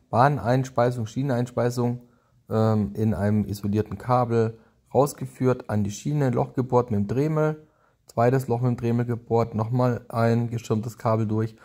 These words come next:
und dort nur zwei Adern dann an die zwei, ähm, Lötpunkte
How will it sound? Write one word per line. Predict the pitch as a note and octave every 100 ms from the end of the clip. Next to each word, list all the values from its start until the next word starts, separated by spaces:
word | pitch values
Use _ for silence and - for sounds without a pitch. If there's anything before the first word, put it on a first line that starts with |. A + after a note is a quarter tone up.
| - - -
und | G#2+
dort | G#2+ A2 A#2
nur | A2
zwei | - - G2 F#2
Adern | G2+ A2 A2 G#2
dann | G2 G#2 G#2 A2 -
an | G#2 G#2 G#2
die | G2 G2+
zwei, | G2+ - G3 G3+ - _ _ _ _ _
ähm, | G#2 G#2 G2
Lötpunkte | G2+ A2 - A2+ G#2+ G#2+ G#2